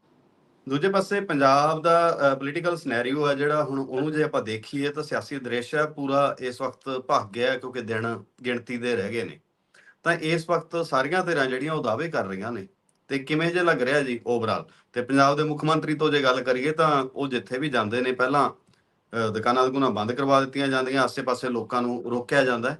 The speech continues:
ਤੇ ਇਹਦੇ ਉਲਟ ਜੇ ਮੌੜ ਮੰਡੀ ਦੀ ਗੱਲ ਆਪਾਂ ਜੋੜ ਲਈਏ ਨਾਲ, ਤਾਂ ਮੌੜ ਮੰਡੀ ਦੇ ਵਿੱਚ ਵਿਧਾਇਕ ਨੂੰ ਲੋਕਾਂ ਨੇ ਬੰਦੀ ਬਣਾ ਲਿਆ। ਪਹਿਲਾਂ ਕਹਿੰਦੇ ਆਹ ਸਵਾਲਾਂ ਦੇ ਜਵਾਬ ਦਿਓ, ਬਾਅਦ ਦੇ ਵਿੱਚ ਦੁਕਾਨਾਂ ਬੰਦ ਕਰਤੀਆਂ। ਤੇ ਮੁੱਖ ਮੰਤਰੀ ਦਾ ਵਿਰੋਧ ਪ੍ਰਦਰਸ਼ਨ ਇੰਨਾ ਕੁ ਸੀਗਾ ਉੱਥੇ, ਜਾਂ ਉਹਨਾਂ ਨੂੰ ਲੱਗਿਆ ਕਿ ਵੱਧ ਨਾ ਜਾਵੇ,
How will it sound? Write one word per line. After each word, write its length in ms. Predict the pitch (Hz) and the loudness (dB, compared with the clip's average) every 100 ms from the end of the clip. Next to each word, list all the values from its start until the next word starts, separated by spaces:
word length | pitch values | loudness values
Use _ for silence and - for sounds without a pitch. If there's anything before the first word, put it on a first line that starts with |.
| - _ _ _ _ - | -12 _ _ _ _ -4
ਤੇ 360 | 123 117 107 - - | 0 0 -2 -10 -2
ਇਹਦੇ 160 | 143 175 | 2 4
ਉਲਟ 480 | 175 156 151 147 143 120 98 _ _ _ _ _ _ - | 4 4 4 4 6 6 2 _ _ _ _ _ _ -10
ਜੇ 140 | 110 | -2
ਮੌੜ 240 | 123 120 135 | 2 4 4
ਮੰਡੀ 260 | 160 160 | 4 4
ਦੀ 160 | 165 151 | 4 4
ਗੱਲ 180 | 147 147 | 4 4
ਆਪਾਂ 200 | 135 135 | 2 0
ਜੋੜ 280 | 117 117 120 | 2 0 0
ਲਈਏ 240 | 135 139 | 0 0
ਨਾਲ, 240 | 117 110 | 2 0
ਤਾਂ 120 | 127 147 | 0 0
ਮੌੜ 240 | 113 113 | 2 2
ਮੰਡੀ 240 | 131 135 | 2 0
ਦੇ 80 | 139 | 0
ਵਿੱਚ 200 | 135 131 | -2 -4
ਵਿਧਾਇਕ 380 | 131 143 113 98 | 0 2 2 0
ਨੂੰ 160 | 127 135 | -2 -2
ਲੋਕਾਂ 260 | 120 131 | -2 -2
ਨੇ 60 | 131 | -2
ਬੰਦੀ 260 | 127 131 | -4 -4
ਬਣਾ 200 | 135 131 | -4 0
ਲਿਆ। 120 | 131 131 | 0 0
ਪਹਿਲਾਂ 260 | 135 139 | 0 -2
ਕਹਿੰਦੇ 180 | 139 139 | -2 0
ਆਹ 80 | 147 | 0
ਸਵਾਲਾਂ 300 | 131 110 107 | 0 -2 -2
ਦੇ 100 | 117 | -2
ਜਵਾਬ 260 | 123 127 | 2 0
ਦਿਓ, 120 | 131 135 | 0 0
ਬਾਅਦ 200 | 131 135 | 0 0
ਦੇ 60 | |
ਵਿੱਚ 200 | 131 117 | -2 -4
ਦੁਕਾਨਾਂ 400 | 104 92 98 113 | -8 -6 -2 0
ਬੰਦ 180 | 123 127 | 0 -2
ਕਰਤੀਆਂ। 460 | 123 123 127 110 98 _ _ _ | -2 -2 -2 -6 -8 _ _ _
ਤੇ 80 | - | -6
ਮੁੱਖ 200 | 113 117 | -4 0
ਮੰਤਰੀ 320 | 139 135 139 | 2 2 2
ਦਾ 100 | 135 | 0
ਵਿਰੋਧ 260 | 120 120 147 | 2 0 2
ਪ੍ਰਦਰਸ਼ਨ 380 | 151 139 131 131 | 2 0 0 0
ਇੰਨਾ 240 | 120 139 | 0 -2
ਕੁ 80 | 135 | -4
ਸੀਗਾ 440 | - 135 147 135 - | -4 2 4 4 0
ਉੱਥੇ, 300 | 117 135 131 | -6 -4 -2
ਜਾਂ 140 | 127 | 2
ਉਹਨਾਂ 160 | 131 143 | 2 2
ਨੂੰ 120 | 135 | 0
ਲੱਗਿਆ 260 | 104 113 | 0 0
ਕਿ 80 | 123 | 0
ਵੱਧ 240 | 120 98 131 | 0 0 2
ਨਾ 140 | 151 | 0
ਜਾਵੇ, 340 | 123 113 107 | 0 0 -2